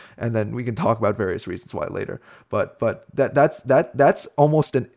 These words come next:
a thought that springs from our initial quote, from Doctor Binder's initial quote, "I was struck by the profound beauty." And we get to this idea that the, uh, that value is relative. That's the one to resist. So we see the sort of jumps that people can make from here to there.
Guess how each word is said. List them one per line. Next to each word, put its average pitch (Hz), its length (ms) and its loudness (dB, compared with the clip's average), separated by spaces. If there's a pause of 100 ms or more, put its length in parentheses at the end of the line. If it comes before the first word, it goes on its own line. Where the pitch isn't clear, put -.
a 139 80 0
thought 135 520 2
that 110 300 -2
springs 147 560 0
from 120 320 0
our 120 160 4
initial 127 380 -2
quote, 101 280 -2
from 127 160 -6
Doctor 143 340 2
Binder's 123 420 -4
initial 113 340 -8
quote, 95 280 -6
"I 113 120 0
was 120 120 -2
struck 135 300 0
by 110 140 2
the - 80 -8
profound 101 420 -6
beauty." - 320 -12 (380)
And 123 80 0
we 120 80 -2
get 139 180 0
to 151 80 -6
this 139 160 2
idea 113 360 0
that 101 180 -6 (320)
the, 120 140 0
uh, - 40 -4 (400)
that 107 320 0
value 120 600 0
is 113 240 -4
relative. 117 580 0
That's 113 280 -2
the 123 80 -2
one 101 240 -6
to - 120 -10
resist. 101 400 -6 (380)
So 127 340 2 (160)
we 143 260 -6
see 220 220 -2
the 262 80 -2
sort 196 240 4
of 147 140 0
jumps 175 320 2
that 127 180 0
people 165 300 -6
can 139 180 -6
make 156 260 -4
from 117 160 -8
here 143 220 -2
to 127 100 -2
there. 113 300 0